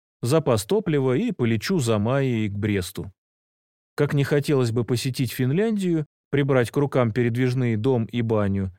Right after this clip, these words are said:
Эльзу, оставлю это на то время, когда госпиталь покину. Да чтобы место накачалось. Самолёт с баками полных топлива – тонна, запас в бочке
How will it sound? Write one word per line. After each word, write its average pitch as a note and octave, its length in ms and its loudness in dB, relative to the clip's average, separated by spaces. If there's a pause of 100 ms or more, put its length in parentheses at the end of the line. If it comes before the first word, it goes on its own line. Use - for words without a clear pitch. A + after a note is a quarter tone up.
(320)
Эльзу, C#3+ 600 2 (420)
оставлю G3+ 500 2
это D3+ 420 2
на A#2+ 160 0
то C#3 160 2
время, D3 440 2
когда A#2 520 2
госпиталь G2+ 560 -4
покину. F2 580 -6 (800)
Да D#3+ 280 2
чтобы F3 340 0
место G#2 340 0
накачалось. F#2+ 760 -2 (580)
Самолёт D3 480 2
с - 20 -2
баками A#2+ 420 2
полных A2 460 0
топлива – G2 560 -2 (200)
тонна, D#3 520 0 (360)
запас B2+ 460 2
в G#2 100 -2
бочке A#2+ 600 -2